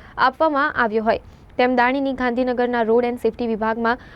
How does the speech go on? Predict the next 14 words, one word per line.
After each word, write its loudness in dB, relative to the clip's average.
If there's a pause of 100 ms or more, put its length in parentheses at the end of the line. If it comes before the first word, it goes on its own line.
રિજિયોનલ 4
ઓફિસર 2
તરીકે 0
નિમણૂક 0
કરવામાં 0
આવતા -2
સમગ્ર -4
મામલે 0
ભીનું -2
સ-, -4 (520)
સંકેલવાના 2
ખેલ 2
રચાયા 2
હોય 0